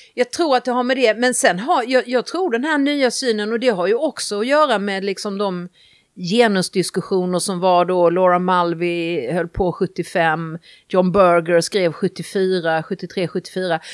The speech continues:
Alltså det var ju massa teoretiker i tiden som diskuterade de här rollerna och mansroller och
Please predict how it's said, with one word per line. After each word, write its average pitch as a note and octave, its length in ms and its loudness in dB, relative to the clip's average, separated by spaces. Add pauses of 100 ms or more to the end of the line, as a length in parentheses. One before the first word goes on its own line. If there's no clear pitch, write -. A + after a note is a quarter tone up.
(140)
Alltså A#3 220 -2
det A#3 140 -2
var B3 160 6
ju B3 100 4
massa A#3 300 2
teoretiker A3+ 680 0
i A3 80 4
tiden G3+ 420 0
som G#3 160 -6
diskuterade F#3+ 880 -2
de C#4 140 -4
här A#3 260 0
rollerna E3+ 600 0
och F3 100 -2
mansroller E3 1000 -2
och E3 260 -2